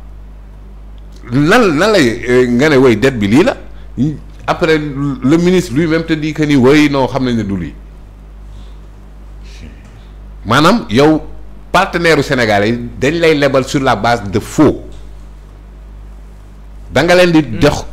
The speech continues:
Speaker 1: une mauvaise présentation de la réalité. Pour mën a jël seen xaalis.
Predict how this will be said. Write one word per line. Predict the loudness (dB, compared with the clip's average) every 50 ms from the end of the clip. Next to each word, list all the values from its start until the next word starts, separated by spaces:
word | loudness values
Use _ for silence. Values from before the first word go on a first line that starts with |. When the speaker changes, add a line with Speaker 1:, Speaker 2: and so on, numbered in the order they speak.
| -6 -2
Speaker 1:
une | 0 0 2 2 0 2 2
mauvaise | 4 6 6 6 6 6 6 6 6 4 4 0 -4 -2 0
présentation | 2 2 2 2 2 0 0 -2 -4 -4 -4 -4 -2
de | -2 0
la | 0 0 0
réalité. | 0 -2 -2 -2 -4 -8 -10 -16 -18 -20 -20 -20 -20 -20 -20 -20 -20 -20 -20 -20 -20 -20 -20 -20 -20 -20 -20 -20 -20 -20 -20 -20 -20 -20 -20 -20 -20 -20 -20 -20 -20 -20 -20 -20 -20 -20 -16 -6 0
Pour | 2 4
mën | 4 6 6 6 6
a | 4 4 2 -2 -2 2
jël | 4 4 4
seen | 4 2 0 0
xaalis. | -2 -4 -8 -8 -10